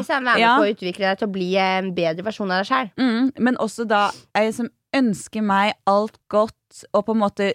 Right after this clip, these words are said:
Speaker 2: ønsker å,
Speaker 1: Genuint,
Speaker 2: ja,
Speaker 1: ja.
Speaker 2: å, å kunne vise frem meg som å være stolt av meg, som å være stolt av å være vennen min. Men også da skal det gå andre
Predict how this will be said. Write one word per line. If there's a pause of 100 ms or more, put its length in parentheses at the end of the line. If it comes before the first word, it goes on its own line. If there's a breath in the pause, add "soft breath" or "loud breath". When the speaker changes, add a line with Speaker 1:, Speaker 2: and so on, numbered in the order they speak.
Speaker 2:
ønsker
å,
Speaker 1:
Genuint,
Speaker 2:
ja,
Speaker 1:
ja.
Speaker 2:
å,
å
kunne
vise
frem
meg
som
å
være
stolt
av
meg,
som
å
være
stolt
av
å
være
vennen
min. (380 loud breath)
Men (240)
også
da
skal
det
gå (100)
andre